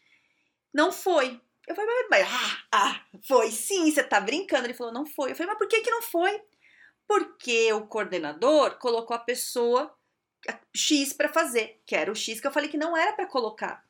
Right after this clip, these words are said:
né? E eu fiquei muito indignada. Eu falei, "Cara, mas eu avisei tanto, tanto." Beleza, né? É, não foi pro ar, deu um erro enorme.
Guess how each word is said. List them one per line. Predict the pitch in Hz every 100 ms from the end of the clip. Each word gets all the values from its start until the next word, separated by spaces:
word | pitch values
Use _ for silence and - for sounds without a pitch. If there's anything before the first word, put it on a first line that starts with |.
| _
né? | - 180 226 _ _ _ _ _ _ _ _ _ _ -
E | 440 392
eu | 370
fiquei | 381 381 381 381
muito | 370 339 339 349 440 466
indignada. | 480 440 440 494 453 403 453 359
Eu |
falei, | - 294 302
"Cara, | - 392 392
mas | 359 339
eu | 370
avisei | 349 320 370 359 - _
tanto, | 370 392 403 381 -
tanto." | - 392 381 269
Beleza, | 208 285 247 185 - - _ _ _ _ _ _ _
né? | 175 180 214 214
É, | - 165 160
não | 233
foi | 392 - 440
pro | 466
ar, | 349 254 262
deu | 214
um | 214 214
erro | 202 214 220
enorme. | 214 185 185 180 190